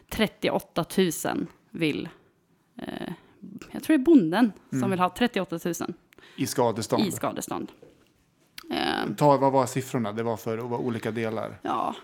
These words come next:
Speaker 1: grisarna tretusen, dörren tiotusen.
Speaker 2: Ja, vi bröt upp en dörr för att ta oss in.
Speaker 1: Mm, så det var tiotusen på den. Sen var det, pff, kränkning, tiotusen. Eh,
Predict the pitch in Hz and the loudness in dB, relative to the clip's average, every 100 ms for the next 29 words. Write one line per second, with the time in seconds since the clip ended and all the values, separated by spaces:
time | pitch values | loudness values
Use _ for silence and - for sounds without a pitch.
0 | - - 302 294 269 311 294 294 220 208 | -8 2 6 6 6 6 6 4 0 0
1 | - 180 - - - 117 - - _ _ | -2 -4 -2 -4 -4 -4 -6 -16 _ _
2 | _ _ 214 233 240 220 226 214 - 202 | _ _ 0 4 4 4 2 0 -2 -2
3 | 165 170 - - - 135 127 120 123 123 | -2 -4 -6 -6 -2 2 2 2 2 0
4 | 113 113 120 104 98 104 101 107 95 - | 0 0 2 0 -4 -8 -6 -6 -6 -6
5 | - 180 - - 185 180 - - - - | -4 -2 -4 -8 -6 -6 -4 -8 -8 -12
6 | - - 311 285 - - - - - - | -4 4 4 4 -2 -20 -20 -20 -10 -4
7 | - 71 67 69 - - - - - - | -2 0 0 0 -2 -6 -18 -20 -20 -20
8 | - _ - 196 208 190 - - 208 202 | -20 _ -8 -4 -2 -4 -4 -6 -4 -2
9 | 202 202 - _ _ - 208 202 196 202 | -2 -4 -8 _ _ -8 -4 -4 -2 -4
10 | 190 - 196 190 190 _ _ _ _ _ | -4 -4 -2 -2 -4 _ _ _ _ _
11 | _ _ _ _ - - - - | _ _ _ _ -14 -8 -6 -6